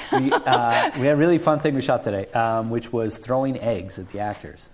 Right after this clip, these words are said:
Speaker 1: It was really bam, bam. It was great. Super high speed, like. <laughs>
Speaker 2: So you're not tired. You're just
Speaker 1: No.
Speaker 2: energized and excited.
Speaker 1: Yeah.
Speaker 2: Um, well,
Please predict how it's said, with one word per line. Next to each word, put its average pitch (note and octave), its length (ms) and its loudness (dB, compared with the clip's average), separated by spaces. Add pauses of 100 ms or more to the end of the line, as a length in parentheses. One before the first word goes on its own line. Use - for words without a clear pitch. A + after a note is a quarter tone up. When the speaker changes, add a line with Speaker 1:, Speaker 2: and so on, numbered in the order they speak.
Speaker 1:
It G#2+ 40 -16
was F#2+ 140 -14
really A#2 240 -10
bam, C#3 480 -2
bam. A#2+ 240 -4
It G3+ 380 -10
was - 140 -6
great. - 1000 -8
Super D#3+ 280 0
high C3 160 0
speed, B2+ 320 -4
like. - 280 -10
<laughs> - 480 -2 (1500)
Speaker 2:
So - 140 0
you're C4+ 160 4
not C4+ 180 0
tired. G#3 400 -2
You're E3 80 -2
just F#3 240 -8
Speaker 1:
No. - 60 0
Speaker 2:
energized F#3 580 -2
and E3 100 -8
excited. E3+ 460 -6 (240)
Speaker 1:
Yeah. A3 220 0
Speaker 2:
Um, G#3+ 180 -4 (140)
well, A3+ 300 0